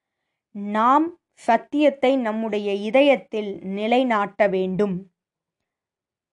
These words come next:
"எல்லோருக்குள்ளும் இருக்கும் இறைவனே எனக்குள்ளும் இருக்கிறார், எல்லோருக்குள்ளும் இறைவன் இருக்கிறார்"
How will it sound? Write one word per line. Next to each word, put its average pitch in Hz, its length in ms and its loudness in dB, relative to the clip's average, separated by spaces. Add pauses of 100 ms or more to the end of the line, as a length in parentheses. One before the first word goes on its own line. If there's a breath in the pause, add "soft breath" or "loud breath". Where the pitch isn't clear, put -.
(100)
"எல்லோருக்குள்ளும் 277 1120 4
இருக்கும் 240 680 -4
இறைவனே 247 680 2
எனக்குள்ளும் 262 640 2
இருக்கிறார், 214 760 0
எல்லோருக்குள்ளும் 254 1040 2 (420)
இறைவன் 240 500 2
இருக்கிறார்" 226 800 0